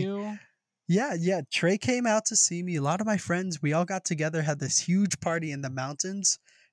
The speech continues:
Speaker 2: For,
Speaker 1: just
Speaker 2: like, a
Speaker 1: celebrating a
Speaker 2: full
Speaker 1: marriage. I
Speaker 2: A
Speaker 1: got
Speaker 2: marriage?
Speaker 1: married.
Speaker 2: Who
Speaker 1: I got married.
Speaker 2: Ooh.
Speaker 1: Yep, got married.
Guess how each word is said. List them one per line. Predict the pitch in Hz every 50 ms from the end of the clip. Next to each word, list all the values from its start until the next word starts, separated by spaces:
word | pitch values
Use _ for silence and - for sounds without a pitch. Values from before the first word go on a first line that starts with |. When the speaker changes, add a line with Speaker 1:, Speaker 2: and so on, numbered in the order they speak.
| _ _ -
Speaker 2:
For, | 139
Speaker 1:
just | 180 165
Speaker 2:
like, | 156 151
a | 156
Speaker 1:
celebrating | 156 160 160 147 156 156 151 147 147 139
a | -
Speaker 2:
full | 170 165 156
Speaker 1:
marriage. | 139 143 143 147 147 147 151 156 151 151 147 147 139 135 135 135 135 139 - - - - _ _ _ _ _ _ _ _ _ _ _ _ - 139
I | -
Speaker 2:
A |
Speaker 1:
got | 160 156
Speaker 2:
marriage? | 180 220 269 240 185 170 220 208
Speaker 1:
married. | 247 254 262 - _ _ _ _ _ _ _ _ - -
Speaker 2:
Who | 440 480
Speaker 1:
I | 508 508 523
got | 508 508 523 508
married. | 508 508 508 508 508 494
Speaker 2:
Ooh. | 480 480 - 466 -
Speaker 1:
Yep, | - - 294 311 - _ 226 _ _ - 170
got | 170 196 226 240 202
married. | 202 220 226 226 226 226 214 208 196